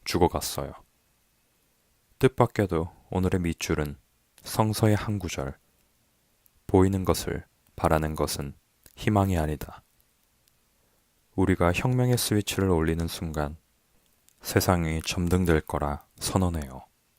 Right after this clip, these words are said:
때로 이상한 열기에 전구 내벽이 까맣게 그을리기도 할 거예요. 어둠의 공기를 마신 시인의 폐벽처럼. 그럴 때 필라멘트는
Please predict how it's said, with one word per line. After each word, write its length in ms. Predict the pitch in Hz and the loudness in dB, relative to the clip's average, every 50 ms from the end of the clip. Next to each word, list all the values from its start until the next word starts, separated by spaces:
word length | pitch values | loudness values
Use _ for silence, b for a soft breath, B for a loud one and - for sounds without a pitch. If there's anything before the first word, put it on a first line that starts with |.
| _ _ _ _ _ _ _ _ _ _ _ _ _ _ _ _ _ _ _ _ _ | _ _ _ _ _ _ _ _ _ _ _ _ _ _ _ _ _ _ _ _ _
때로 380 | - 95 92 87 85 82 82 - - _ _ _ _ - | 2 2 4 4 2 0 -2 -6 -12 _ _ _ _ 0
이상한 420 | 95 92 - 101 98 98 95 92 | 2 4 4 4 4 4 2 2
열기에 640 | 85 80 78 80 78 80 80 76 76 73 76 - _ _ _ _ - | 4 4 4 2 2 0 -2 -2 -2 -4 -6 -8 _ _ _ _ -8
전구 320 | - - 90 85 82 90 | -4 -2 -2 0 0 2
내벽이 400 | 85 85 82 - 85 80 76 78 | 2 2 4 4 2 2 0 -2
까맣게 520 | - - 90 98 95 95 92 - - 92 82 | 0 2 2 2 2 2 0 2 2 2 2
그을리기도 640 | - - - 95 98 98 95 90 80 85 - 85 | 2 2 4 6 6 6 6 4 2 2 0 0
할 140 | 85 95 107 | 0 0 -2
거예요. 500 | - - - 78 73 69 67 65 - - _ _ _ _ _ _ _ _ _ _ _ _ _ _ _ _ _ _ _ _ _ _ | -4 0 0 0 0 0 -2 -8 -12 -14 _ _ _ _ _ _ _ _ _ _ _ _ _ _ _ _ _ _ _ _ _ _
어둠의 340 | - 95 92 98 95 95 90 | 0 2 2 2 2 0 0
공기를 440 | - - 87 85 85 92 92 92 90 | 0 0 -2 0 2 2 2 2 2
마신 480 | 87 80 80 - - - 73 71 73 - _ _ _ _ _ _ | 2 0 0 0 -2 -4 -6 -8 -10 -12 _ _ _ _ _ _
시인의 480 | - - - - 90 85 82 80 78 80 - | -4 -2 0 0 2 2 0 0 -2 -2 -2
폐벽처럼. 680 | - - 104 - 95 - - - - 76 76 69 69 67 _ _ _ _ _ _ _ _ _ _ _ _ _ _ _ _ _ _ _ _ _ _ _ _ | -4 -4 -2 -2 -2 -4 -4 -6 -6 -6 -6 -8 -10 -12 _ _ _ _ _ _ _ _ _ _ _ _ _ _ _ _ _ _ _ _ _ _ _ _
그럴 260 | - - - 82 80 78 | -2 2 2 2 2 0
때 300 | - - 78 76 76 - _ _ _ _ _ _ _ _ _ _ _ _ _ - | 0 -4 -4 -4 -4 -6 _ _ _ _ _ _ _ _ _ _ _ _ _ -4
필라멘트는 840 | - - 120 117 113 110 101 95 92 - - - 78 76 73 76 78 | 0 2 4 4 4 2 0 -2 -2 -4 -6 -6 -4 -6 -6 -6 -8